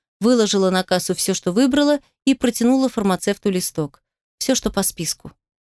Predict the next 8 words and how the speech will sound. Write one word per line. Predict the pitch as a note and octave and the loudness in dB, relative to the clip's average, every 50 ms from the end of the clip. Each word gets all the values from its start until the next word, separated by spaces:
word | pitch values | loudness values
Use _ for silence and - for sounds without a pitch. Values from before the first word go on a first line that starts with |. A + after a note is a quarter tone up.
| _ _ | _ _
Женщина | F3+ F#3 A#3+ D4 C#4+ - C#4 C4+ C4 | 0 2 2 2 2 2 2 0 0
в | |
белом | A3 A#3+ C4+ C4 C4 B3 | 2 0 2 2 0 0
халате | - - A#3 A#3+ C4 B3+ - A#3 | 0 0 0 0 0 0 -2 -2
внимательно | G#3 A3 G#3+ A3 A3 A#3+ B3 A#3+ - A#3 A3+ A3 | 0 0 2 2 2 2 0 0 0 0 0 0
изучила | G#3+ F#3+ G3 G3 - - B3 B3 A#3+ | 0 0 -2 -4 -2 -2 0 2 2
небольшой | A3+ A3 G3 F#3+ F#3 F#3 - - F#3 E3+ | 2 2 2 2 0 0 0 -2 -2 -2
перечень, | - - A#3 B3 C4+ B3 - C4+ C4 B3 | 0 0 0 0 0 0 0 0 -2 -2